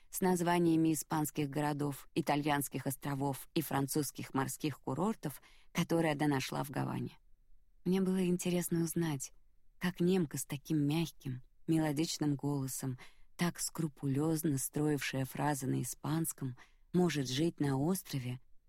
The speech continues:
где, по словам мистера Левина, люди всё время кричат и покачивают бёдрами при ходьбе.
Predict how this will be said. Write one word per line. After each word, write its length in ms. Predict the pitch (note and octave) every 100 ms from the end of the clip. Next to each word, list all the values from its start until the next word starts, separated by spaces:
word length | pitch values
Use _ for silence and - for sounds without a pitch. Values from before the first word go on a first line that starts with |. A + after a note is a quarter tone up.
| D3+
где, 220 | D3+ D#3+
по 80 | D#3
словам 420 | - D3 D3 C#3
мистера 340 | C#3+ - C#3+
Левина, 520 | C#3+ D3+ G3 D3 C3 B2+ - - -
люди 260 | G#3+ G3
всё 160 | F3+ F3+
время 300 | E3 G3 E3
кричат 460 | - C#3 - F#3 F#3+ - _
и 100 | -
покачивают 680 | A3+ D3+ C#3 D3+ - D3 D3
бёдрами 520 | B2+ C#3+ C#3+ C3+ C3+
при 180 | C3 C3+
ходьбе. 500 | C3 B2+ A#2+ A#2+ A#2+